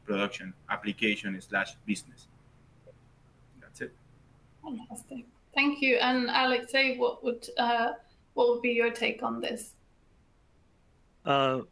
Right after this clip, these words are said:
Speaker 3: yeah, I mean, it's, uh, um, th-, I would, I would only add that, uh, um, I would, for myself, define data science, uh,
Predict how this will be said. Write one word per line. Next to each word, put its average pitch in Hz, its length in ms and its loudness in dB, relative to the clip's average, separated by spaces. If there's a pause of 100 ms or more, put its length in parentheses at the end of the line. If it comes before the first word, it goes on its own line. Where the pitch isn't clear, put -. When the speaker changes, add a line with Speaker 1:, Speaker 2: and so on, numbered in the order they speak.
(120)
Speaker 3:
yeah, 135 280 2
I 117 100 2
mean, 117 180 -4
it's, - 300 -6
uh, 117 260 2 (720)
um, 110 460 -14 (680)
th-, 135 180 -14
I 139 100 4
would, 135 240 -2
I 147 40 6
would 151 120 4
only 147 260 4
add 127 140 -2
that, 120 320 -4
uh, 117 280 2 (840)
um, 123 300 -6 (500)
I 127 140 2
would, 123 240 -2
for - 220 -4
myself, 113 400 0
define 117 280 -2
data 113 220 -2
science, 110 540 -4
uh, 110 420 -2